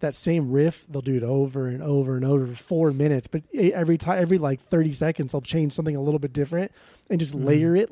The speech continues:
Speaker 1: that way.
Speaker 2: Yeah.
Speaker 1: But it's all, like, really accessible. It's not, you know, it's, it's not too crazy. And Bootsy's on most of the album, and he's not going too crazy, but he can if he wanted to. Everything's just very accessible. Everything's just very,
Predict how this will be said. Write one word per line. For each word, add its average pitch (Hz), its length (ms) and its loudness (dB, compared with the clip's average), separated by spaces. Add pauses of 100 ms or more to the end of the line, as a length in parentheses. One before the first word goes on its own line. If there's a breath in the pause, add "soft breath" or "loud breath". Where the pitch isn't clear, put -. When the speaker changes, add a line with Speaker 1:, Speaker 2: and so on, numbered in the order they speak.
(400)
Speaker 1:
that 160 300 -4
way. 165 320 0 (680 soft breath)
Speaker 2:
Yeah. 131 200 -10 (440)
Speaker 1:
But 190 100 0
it's 196 120 -2
all, 226 120 2
like, 214 160 2
really 214 180 2
accessible. 139 520 -2
It's - 120 -6
not, 180 380 0
you 165 100 -4
know, 120 160 -4
it's, - 180 -12
it's 175 300 -10
not 165 220 -6
too 175 180 -2
crazy. 147 380 -2
And 147 120 -2
Bootsy's 190 360 0
on 151 260 0
most 147 300 4
of 160 80 -6
the 143 120 0
album, 135 380 -4
and 123 200 -10 (400 soft breath)
he's 185 220 -2
not 156 200 -2
going 147 220 2
too 147 160 -2
crazy, 135 520 -4
but 123 220 -6
he 160 120 -2
can 156 320 0
if 127 80 -4
he 139 80 0
wanted 135 360 2
to. 123 300 -2 (440 soft breath)
Everything's 208 280 0
just 196 140 -4
very 196 240 2
accessible. 156 540 -2
Everything's 214 260 -2
just 214 160 -6
very, 185 240 0